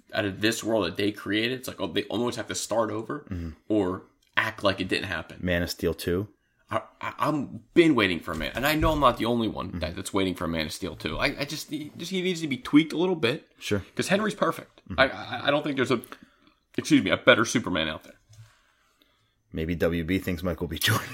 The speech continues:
Speaker 1: No, I, I,
Speaker 2: <laughs>
Speaker 1: I, did they see the reboot of Fantastic Four?
Speaker 2: Hey, man. That
Speaker 1: I
Speaker 2: was a bad reboot. You're gonna
Speaker 1: I,
Speaker 2: say
Speaker 1: I
Speaker 2: that
Speaker 1: mean, I'm, yeah, but all the actors, they were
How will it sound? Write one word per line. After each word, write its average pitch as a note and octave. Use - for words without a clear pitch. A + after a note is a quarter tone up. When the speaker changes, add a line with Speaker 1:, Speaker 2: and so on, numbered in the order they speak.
Speaker 1:
No, G2
I, F#2
I, -
Speaker 2:
<laughs> -
Speaker 1:
I, -
did -
they G2+
see C3
the B2+
reboot F#2+
of D#2
Fantastic -
Four? A1+
Speaker 2:
Hey, B2+
man. E2+
That C#3
Speaker 1:
I D#3
Speaker 2:
was C3+
a A2+
bad A2
reboot. G#2
You're A2+
gonna C3+
Speaker 1:
I, C3
Speaker 2:
say A#2+
Speaker 1:
I C3
Speaker 2:
that C3+
Speaker 1:
mean, C#3
I'm, C3+
yeah, D#3
but -
all D#3+
the F3+
actors, G#2+
they G3
were F#3+